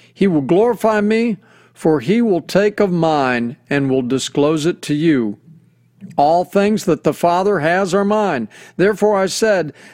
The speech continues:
that He takes of mine and will disclose it to you." So a lot of people say, "Well, I just don't understand the Bible." Well, that's a big question for me, because if you don't understand the Bible, number one, you may not be reading it on a daily basis.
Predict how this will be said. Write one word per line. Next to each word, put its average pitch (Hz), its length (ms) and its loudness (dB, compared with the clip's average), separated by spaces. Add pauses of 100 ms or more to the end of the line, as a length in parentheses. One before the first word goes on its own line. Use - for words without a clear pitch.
that 156 160 0
He 247 180 0
takes 240 400 0
of 196 120 0
mine 131 540 0 (360)
and 160 240 0
will 156 160 2
disclose 147 720 -2
it 135 200 -4
to - 140 -4
you." 139 500 0 (340)
So 226 180 2
a - 20 2
lot 285 240 2
of 214 100 -4
people 226 240 0
say, 175 160 0
"Well, 165 140 2
I - 20 0
just 202 260 -2
don't 214 260 0
understand 160 540 0
the 120 60 -2
Bible." 120 460 0 (960)
Well, 135 180 0
that's 156 240 0
a 165 60 0
big 160 180 0
question 170 440 0
for 143 140 -2
me, 180 220 2
because 127 540 0 (640)
if 151 180 -2
you 151 100 2
don't 202 300 2
understand 190 500 0
the 156 80 2
Bible, 143 460 0 (320)
number 151 240 0
one, 165 260 0
you 156 80 0
may 143 180 0
not 208 240 0
be 185 100 0
reading 190 340 2
it 139 160 -2
on 139 180 0
a 127 60 0
daily 143 300 0
basis. 131 540 -4